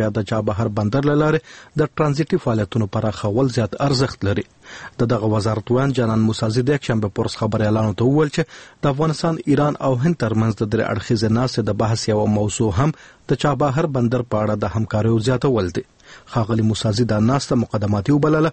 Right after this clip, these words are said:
او ویې ویل چې یو اساسي هدف یې د چابهار بندر د پراختیا په اړه د درې واړو هیوادونو ترمنځ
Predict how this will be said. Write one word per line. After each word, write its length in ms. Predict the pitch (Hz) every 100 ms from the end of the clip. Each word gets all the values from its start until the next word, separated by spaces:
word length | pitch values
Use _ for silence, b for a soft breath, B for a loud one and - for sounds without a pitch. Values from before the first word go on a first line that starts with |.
| B B B 165
او 60 |
ویې 200 | 160 180 160
ویل 120 | 139
چې 60 | -
یو 180 | 123 120
اساسي 400 | - 120 110 107
هدف 340 | 117 123 139
یې 60 | -
د 100 | 147 -
چابهار 380 | 113 107 110 110
بندر 300 | 107 110 123
د 80 | 113 101
پراختیا 400 | 110 104 - 143
په 180 | 139 151
اړه 120 | 151 - B B 160
د 120 | 160
درې 120 | 175 170
واړو 220 | 151 123
هیوادونو 420 | 120 120 127 180 143
ترمنځ 280 | 113 104 107